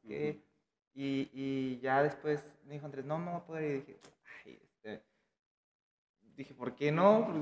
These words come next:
Speaker 1: pues, vente, o sea, todo iba a estar aquí bien", o sea, pero por cosas
Speaker 2: Eh,
Speaker 1: del destino no,
Speaker 2: sí,
Speaker 1: ¿verdad?
Speaker 2: cambiaron los planes,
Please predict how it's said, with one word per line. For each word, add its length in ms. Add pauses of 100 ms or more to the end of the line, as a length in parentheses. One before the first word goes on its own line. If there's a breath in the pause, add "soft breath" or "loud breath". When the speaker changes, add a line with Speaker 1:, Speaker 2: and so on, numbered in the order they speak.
Speaker 1:
pues, 180
vente, 340
o 40
sea, 220
todo 180
iba 160
a 20
estar 220
aquí 240
bien", 320
o 100
sea, 260
pero 220
por 220
cosas 200
Speaker 2:
Eh, 40
Speaker 1:
del 120
destino 400
no, 220
Speaker 2:
sí, 100
Speaker 1:
¿verdad? 120
Speaker 2:
cambiaron 480
los 100
planes, 420